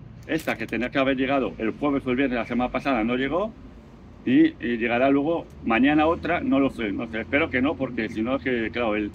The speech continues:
el comprador dice, "Oye, es que me estás trayendo mucho". Esto yo no, yo no te lo traigo, yo te aviso de que me ha, me ha llegado. Entonces, bueno, pues, ¿sabes lo que quiero decir, no? Que, que,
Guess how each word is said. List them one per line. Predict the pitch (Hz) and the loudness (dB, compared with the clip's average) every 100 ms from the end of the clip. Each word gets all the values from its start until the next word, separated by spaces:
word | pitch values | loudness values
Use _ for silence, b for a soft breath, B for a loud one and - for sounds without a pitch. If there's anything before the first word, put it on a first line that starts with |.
| - | -4
el | 104 | -4
comprador | 110 120 117 | -2 0 2
dice, | 123 117 | 2 0
"Oye, | 117 151 | -2 0
es | 147 | 0
que | 135 120 | 0 0
me | 120 | 0
estás | - 131 | -2 -2
trayendo | 170 165 151 | 0 2 4
mucho". | 120 165 151 110 - B B B B B - - - - - | 2 0 -2 -4 -6 B B B B B -20 -20 -20 -20 -8
Esto | 110 123 | -6 -2
yo | 123 123 | 0 2
no, | 139 131 | 2 4
yo | 120 127 | 4 4
no | 147 | 2
te | 139 | 2
lo | 107 | 0
traigo, | 127 135 107 | 2 2 0
yo | 113 | -2
te | 123 | 2
aviso | 123 135 156 | 4 4 0
de | 143 | -2
que | 123 | -2
me | 107 | 0
ha, | 113 | 0
me | 110 | 2
ha | 123 | 0
llegado. | 123 120 101 82 | 0 0 -2 -8
Entonces, | 82 98 107 | -10 -4 -2
bueno, | 104 92 | -2 -4
pues, | 95 - - - - - - | -8 -10 -16 -20 -20 -20 -6
¿sabes | 113 123 | -2 0
lo | 139 | 0
que | 143 | 0
quiero | 139 123 | 0 2
decir, | 120 135 | 2 0
no? | 120 131 | 0 -2
Que, | 123 | -4
que, | 107 120 | -4 -2